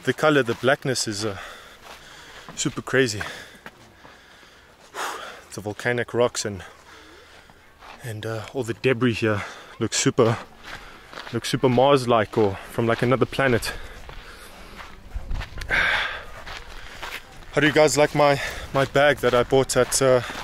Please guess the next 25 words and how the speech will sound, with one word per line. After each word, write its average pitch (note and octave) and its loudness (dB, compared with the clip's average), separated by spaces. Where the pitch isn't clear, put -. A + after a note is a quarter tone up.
that C#3 4
little D#3+ 6
bag D3 4
shop C#3+ 2
in B2+ 0
Naples? D3 4
You C#3 2
wanna D#3+ 6
take D#3+ 0
a, D#3+ 4
a C3+ -4
little D3 4
rock D3+ 4
to C#3 -2
bring D3 2
home? D#3+ 6
I - -14
think D3 0
it'll C3+ 0
be C3 2
quite C3+ 0
a B2+ -2
cool C3+ -2
souvenir, C3+ -2
huh? B2+ -4